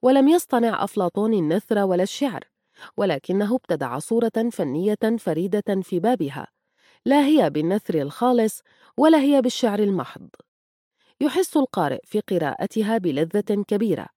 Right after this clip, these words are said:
بل بمتعة عظيمة. وإنما جاءت هذه الصورة الفنية من هيئة الحوار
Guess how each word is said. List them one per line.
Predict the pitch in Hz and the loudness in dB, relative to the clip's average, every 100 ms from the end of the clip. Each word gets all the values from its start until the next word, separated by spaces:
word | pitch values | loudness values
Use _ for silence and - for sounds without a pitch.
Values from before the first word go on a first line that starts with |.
| _ _ _ - | _ _ _ -6
بل | 175 226 | 0 0
بمتعة | 214 170 180 277 - 247 254 | 0 0 0 0 -2 0 2
عظيمة. | 254 233 277 190 - - _ _ _ _ | 2 2 0 -2 -4 -14 _ _ _ _
وإنما | - - 190 175 151 | -6 -2 0 0 -2
جاءت | 151 185 - - | -2 -4 -4 -4
هذه | 190 165 156 | -4 -2 -4
الصورة | 156 220 202 180 | -4 -2 -2 -2
الفنية | 170 165 156 226 240 180 | -4 -4 -2 0 2 0
من | 170 160 | 0 -2
هيئة | 196 208 170 | -4 -4 -4
الحوار | 170 151 160 170 247 | -6 -4 -2 0 0